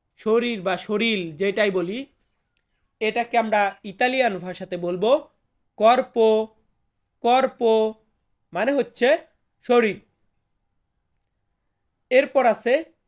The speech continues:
রক্ত। রক্ত, যেটাকে ইংরেজিতে আমরা বলি ব্লাড, আর ইতালিয়ান ভাষাতে এটাকে বলা হয়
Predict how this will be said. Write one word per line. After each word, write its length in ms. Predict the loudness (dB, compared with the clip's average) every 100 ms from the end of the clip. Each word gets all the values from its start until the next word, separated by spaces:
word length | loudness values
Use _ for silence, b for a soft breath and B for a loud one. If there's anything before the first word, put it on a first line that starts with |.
| _ -4
রক্ত। 640 | 2 2 0 _ -8 -8 -10 _ _ _ _ _ _ _ _ -2
রক্ত, 360 | 0 0 -4
যেটাকে 440 | -6 -6 -8 -8 -8
ইংরেজিতে 460 | -6 -6 -6 -6
আমরা 180 | -4 -4
বলি 400 | -4 -4 -6 -10 _ _ -20
ব্লাড, 500 | -8 -2 0 0 -6 _ _ _ _ _ _ _ _ _ _ _
আর 220 | -6 -4 -4 _
ইতালিয়ান 520 | -6 -2 0 2 0
ভাষাতে 400 | -2 -10 -10 -8
এটাকে 220 | -8 -8 -6
বলা 160 | -6
হয় 300 | 0 0 -2